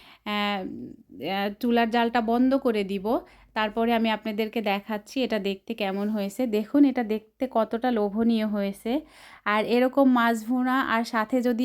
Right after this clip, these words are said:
একটু ডাল থাকে, তাহলে কিন্তু গরম ভাত খেতে অসম্ভব ভালো লাগে। তো এখন আমি এখানে একটু জিরা,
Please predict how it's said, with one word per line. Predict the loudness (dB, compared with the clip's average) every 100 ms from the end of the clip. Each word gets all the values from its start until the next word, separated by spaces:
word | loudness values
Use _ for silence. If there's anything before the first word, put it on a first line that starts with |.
| 0
একটু | 0 0 0
ডাল | 4 4 4
থাকে, | 0 -4 -2
তাহলে | -2 -2 0 -2
কিন্তু | -2 -4 0 -2 -4 -12 -20 -14
গরম | 2 4 6 4
ভাত | 2 0
খেতে | -2 -2 2
অসম্ভব | 0 0 2 2 2 0
ভালো | 0 0 2
লাগে। | 0 0 -2 -4 _ _ -20 -20 -4
তো | 2
এখন | 2 4 4
আমি | 6 6
এখানে | 6 2 0 0 0
একটু | -2 -2 2 2
জিরা, | 2 2 4